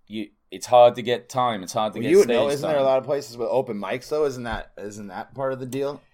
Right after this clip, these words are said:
Speaker 1: Yeah, open mics, but oftentimes you can go and they do kinda like a potluck thing where you just put your
Speaker 2: Right,
Speaker 1: name down
Speaker 2: right.
Speaker 1: and they pick a certain amount. And when you've given up your night to go there to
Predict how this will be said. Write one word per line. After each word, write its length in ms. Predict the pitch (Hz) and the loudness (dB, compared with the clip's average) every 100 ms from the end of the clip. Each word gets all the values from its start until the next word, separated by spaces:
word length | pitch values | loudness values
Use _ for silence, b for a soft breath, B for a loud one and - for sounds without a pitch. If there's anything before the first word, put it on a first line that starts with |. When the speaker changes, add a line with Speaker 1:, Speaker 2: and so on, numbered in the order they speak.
| _ | _
Speaker 1:
Yeah, 360 | - 196 165 170 | 2 8 8 8
open 260 | 151 165 151 | 2 0 2
mics, 300 | 156 151 117 | 2 2 -2
but 180 | 131 - | -6 2
oftentimes 640 | 117 131 143 127 135 131 | 4 4 2 -2 -2 -2
you 80 | 120 | -6
can 100 | 117 | -2
go 220 | 110 123 | 2 2
and 80 | 120 | 2
they 80 | 110 | -4
do 220 | 110 110 | -6 -8
kinda 240 | 120 113 107 | -6 -6 -2
like 160 | 101 | -2
a 60 | - | -4
potluck 600 | - 110 104 104 110 - | 0 0 4 2 2 -2
thing 440 | - 110 113 135 127 | -8 -6 -6 -8 -8
where 140 | 110 | -8
you 100 | 104 | -6
just 140 | 104 - | -8 -10
put 100 | 110 | -8
your 100 | 110 | -4
Speaker 2:
Right, 60 | |
Speaker 1:
name 200 | 113 113 | -4 -2
down 200 | 110 107 | -2 0
Speaker 2:
right. 60 | 110 | -2
Speaker 1:
and 80 | 104 | -4
they 80 | 92 | -6
pick 220 | 120 104 | -8 -10
a 60 | |
certain 300 | 101 120 107 95 | -6 -4 -4 -4
amount. 420 | 101 101 113 117 | -6 -6 -8 -8
And 160 | 101 98 | -10 -10
when 140 | 117 | -8
you've 160 | 135 131 | -8 -6
given 240 | 143 127 | -4 -2
up 160 | 120 107 | -4 -6
your 100 | 101 | -6
night 420 | 104 107 - - | -4 -6 -8 -14
to 100 | 92 | -6
go 260 | 101 101 | 0 0
there 260 | 101 98 95 | 2 0 -2
to 140 | - | -6